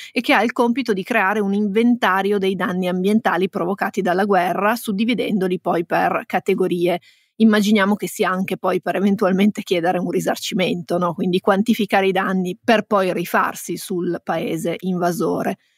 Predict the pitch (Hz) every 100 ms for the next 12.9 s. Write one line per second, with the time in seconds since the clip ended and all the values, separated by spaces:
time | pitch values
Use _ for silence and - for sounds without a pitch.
0 | _ - 254 262 226 220 254 262 277 196
1 | - 190 - 190 - 226 220 185 202 196
2 | - 185 175 180 180 196 180 175 180 165
3 | - - 175 170 175 175 - 196 202 208
4 | 196 185 180 202 190 - 175 - 202 185
5 | - 180 190 - 220 196 254 277 196 185
6 | 190 208 208 208 - 190 - 214 - 175
7 | 190 175 185 - 190 180 180 180 175 175
8 | 170 165 170 - 185 - 269 214 214 -
9 | 185 - 196 190 214 185 190 - 220 202
10 | 190 180 196 254 233 190 196 226 190 -
11 | - 202 247 226 185 202 208 214 190 -
12 | 190 185 180 262 - - 175 196 196